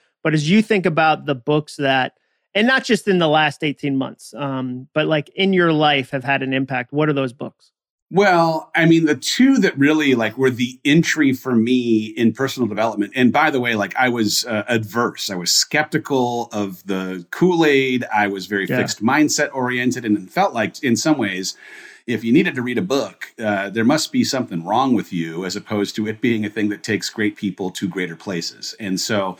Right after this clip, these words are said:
Speaker 1: Mm.
Speaker 2: uh, I didn't really get into the reading game for a long, long time, but I jumped into personal development with Mindset by Carol Dweck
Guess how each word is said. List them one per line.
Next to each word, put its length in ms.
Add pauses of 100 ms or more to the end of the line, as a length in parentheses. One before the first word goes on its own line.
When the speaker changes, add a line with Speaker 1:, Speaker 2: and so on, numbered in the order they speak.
(100)
Speaker 1:
Mm. 200
Speaker 2:
uh, 280
I 120
didn't 180
really 140
get 120
into 160
the 100
reading 280
game 220
for 220
a 40
long, 220
long 120
time, 300
but 320 (540)
I 760 (640)
jumped 600
into 720
personal 360
development 400
with 520
Mindset 680
by 140
Carol 320
Dweck 380